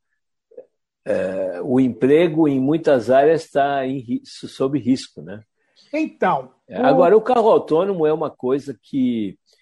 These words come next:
Speaker 1: na minha opinião, ele vai funcionar,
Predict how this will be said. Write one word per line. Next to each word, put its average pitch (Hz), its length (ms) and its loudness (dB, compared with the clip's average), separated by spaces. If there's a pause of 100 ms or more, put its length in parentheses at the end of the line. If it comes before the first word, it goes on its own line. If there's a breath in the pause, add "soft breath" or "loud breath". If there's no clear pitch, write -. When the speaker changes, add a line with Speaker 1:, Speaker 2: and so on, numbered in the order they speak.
(180)
Speaker 1:
na 107 140 -4
minha 127 200 -2
opinião, 110 720 -6 (460 soft breath)
ele 110 200 -6
vai 117 260 -2
funcionar, 113 1040 -6